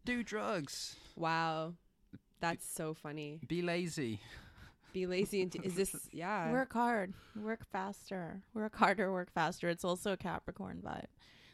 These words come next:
Speaker 3: Like, we're
Speaker 2: So you
Speaker 3: still
Speaker 2: said it's
Speaker 3: in
Speaker 2: saying be lazy and you're saying it's saying work faster.
Speaker 3: Well
Speaker 1: Oh, I'm just saying if, like, addic-, if you're addicted to being lazy.
Speaker 2: Oh, I see.
Speaker 3: You could be a Taurus, North Node being addicted to laziness. But
Speaker 2: That's,
Speaker 3: I'm
Speaker 2: what is
Speaker 3: <laughs>
Speaker 2: that? What is the animal?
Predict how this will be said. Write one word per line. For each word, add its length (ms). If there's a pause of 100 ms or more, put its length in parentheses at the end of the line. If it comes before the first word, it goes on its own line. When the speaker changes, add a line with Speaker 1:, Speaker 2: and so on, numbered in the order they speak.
(120)
Speaker 3:
Like, 340
we're 240
Speaker 2:
So 60
you 140
Speaker 3:
still 120
Speaker 2:
said 80
it's 120
Speaker 3:
in 40
Speaker 2:
saying 240
be 140
lazy 360
and 80
you're 120
saying 220
it's 120
saying 260
work 200
faster. 440
Speaker 3:
Well 280
Speaker 1:
Oh, 20
I'm 60
just 160
saying 180
if, 160
like, 340
addic-, 480
if 200
you're 220
addicted 340
to 80
being 240
lazy. 500 (1040)
Speaker 2:
Oh, 140
I 100
see. 180
Speaker 3:
You 80
could 200
be 180
a 80
Taurus, 680
North 360
Node 240
being 220
addicted 420
to 80
laziness. 540 (520)
But 140
Speaker 2:
That's, 40
Speaker 3:
I'm 260
Speaker 2:
what 180
is 100
Speaker 3:
<laughs> 0
Speaker 2:
that? 320 (1120)
What 120
is 120
the 140
animal? 420